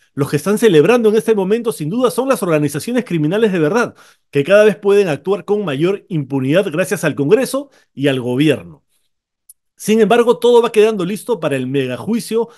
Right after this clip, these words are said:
a Keiko Fujimori y Fuerza Popular. A partir de las nueve de la mañana del primero de julio próximo, o sea, de la próxima semana,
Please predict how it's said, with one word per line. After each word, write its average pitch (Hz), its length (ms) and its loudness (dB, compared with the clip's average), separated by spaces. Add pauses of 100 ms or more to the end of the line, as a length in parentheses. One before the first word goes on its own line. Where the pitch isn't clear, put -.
(140)
a 143 180 -4
Keiko 214 360 2
Fujimori 185 540 -2
y 139 80 -2
Fuerza 170 480 -6
Popular. 117 480 -8 (420)
A 139 120 -4
partir 151 320 0
de 226 80 8
las 151 160 -2
nueve 233 300 0
de 208 80 6
la 160 80 -2
mañana 190 440 -4
del 151 160 -2
primero 180 440 0
de 139 80 0
julio 196 360 -4
próximo, 190 520 -4
o 175 80 -2
sea, 143 160 -4
de 143 80 -2
la 110 120 -8
próxima 185 380 -8
semana, 170 460 -8